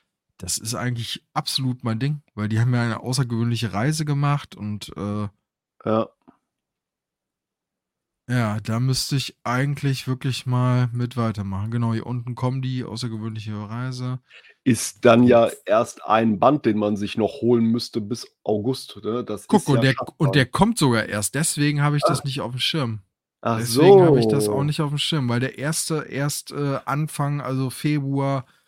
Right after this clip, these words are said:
Speaker 1: zweitausendvierundzwanzig
Speaker 2: Ah, ja.
Speaker 1: kommt.
Speaker 2: Ja, dann ist ja
Speaker 1: Ähm,
Speaker 2: noch gar nix verloren.
Speaker 1: Nee. Genau,
Speaker 2: Sieht
Speaker 1: also
Speaker 2: sch-, sieht richtig nice aus.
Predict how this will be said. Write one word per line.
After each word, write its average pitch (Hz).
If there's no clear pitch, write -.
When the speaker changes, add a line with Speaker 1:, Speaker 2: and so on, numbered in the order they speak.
Speaker 1:
zweitausendvierundzwanzig 135
Speaker 2:
Ah, 101
ja. 113
Speaker 1:
kommt. 131
Speaker 2:
Ja, 95
dann 104
ist 127
ja 135
Speaker 1:
Ähm, -
Speaker 2:
noch 123
gar 131
nix -
verloren. 113
Speaker 1:
Nee. 120
Genau, 113
Speaker 2:
Sieht 104
Speaker 1:
also 139
Speaker 2:
sch-, -
sieht 107
richtig 123
nice 107
aus. -